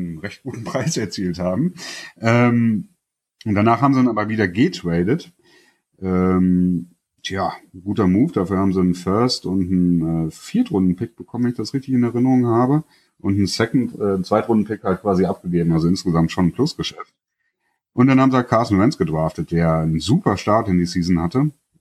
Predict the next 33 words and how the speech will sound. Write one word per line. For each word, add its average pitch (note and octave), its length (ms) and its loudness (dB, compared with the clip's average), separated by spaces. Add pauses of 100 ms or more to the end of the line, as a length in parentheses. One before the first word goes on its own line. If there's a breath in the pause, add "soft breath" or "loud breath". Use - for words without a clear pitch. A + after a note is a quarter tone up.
(140)
Ähm, E2+ 600 2
richtig - 280 -2
gut B2+ 140 -4
gestartet B2 480 0
ist, B2+ 320 -2
dann G2+ 220 0
aber G2+ 420 0
noch, F#2+ 540 -8 (140)
ja, A#2 420 0
so G2+ 100 -16
ein F#2+ 120 -8
bisschen A2 640 0
abgeflaut E2 760 -2
ist. D#2+ 220 -12
Also F2 360 2 (1200 loud breath)
da G#2+ 220 -2
muss G#2+ 240 2
man A2 140 2
wirklich A2+ 280 -6
hoffen, A#2+ 220 0
dass G#2 160 0
er G#2 180 2
auch G#2 140 -2
wieder G#2 180 0
den F#2+ 180 0
eben G#2+ 240 2
erwähnten, F#2 1000 2
äh, - 20 -12
Year-Two-Jump F2 760 0 (140)
schafft - 580 -6
und F#2 300 -6
dann, F2+ 440 2
äh, - 180 -16